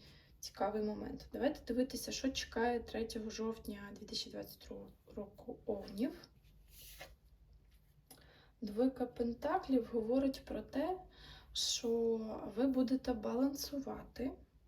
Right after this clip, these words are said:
або вибирати з двох варіантів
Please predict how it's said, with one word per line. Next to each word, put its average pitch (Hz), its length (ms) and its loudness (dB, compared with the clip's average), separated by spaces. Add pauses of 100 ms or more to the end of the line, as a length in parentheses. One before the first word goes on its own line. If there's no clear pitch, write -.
(960)
або 233 220 4
вибирати 262 840 6
з 220 100 -4
двох 254 320 2
варіантів 240 640 4